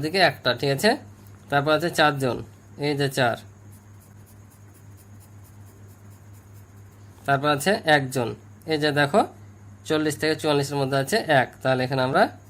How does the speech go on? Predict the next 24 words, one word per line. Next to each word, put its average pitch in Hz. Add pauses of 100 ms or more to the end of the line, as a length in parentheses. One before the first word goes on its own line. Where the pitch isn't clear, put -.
(500)
এক 131
দেবো, 120
ঠিক 147
আছে? 208 (580)
এই 151
হলো 147 (120)
সারণী 147 (920)
টু 180 (100)
এর 160
সমাধান। 120 (720)
এবার 165
আমরা 165 (100)
যাব 165 (400)
সারণী 156 (120)
তিনের 202
আয়তে। 120 (760)
তো 143 (120)
দেখো, 165 (100)
এই 185
যে 196
সারণী 180
তিনের 185 (500)
আয়ত 160 (120)
আমি 175